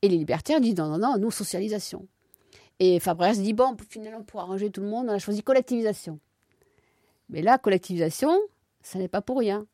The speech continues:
Ça renvoie effectivement à, à la première version dont on avait parlé au sein de la première option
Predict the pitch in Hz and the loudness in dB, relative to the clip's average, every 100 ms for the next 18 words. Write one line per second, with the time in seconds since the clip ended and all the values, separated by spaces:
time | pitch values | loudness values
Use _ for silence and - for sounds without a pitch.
0 | _ _ - 165 165 170 185 208 294 247 | _ _ -12 -8 -2 0 2 2 2 0
1 | 190 - 208 285 233 - 185 180 - 240 | -6 -4 -4 -4 -8 -6 -4 -4 0 2
2 | 240 214 180 185 - 220 190 175 170 170 | 4 4 2 -2 -2 -2 -2 -2 -4 -4
3 | 170 175 190 175 - 180 175 - - - | -4 -2 0 -2 -4 -6 -6 -8 -12 -8
4 | 185 180 180 180 180 - - 214 | -6 -6 -6 -6 -6 -6 -4 -4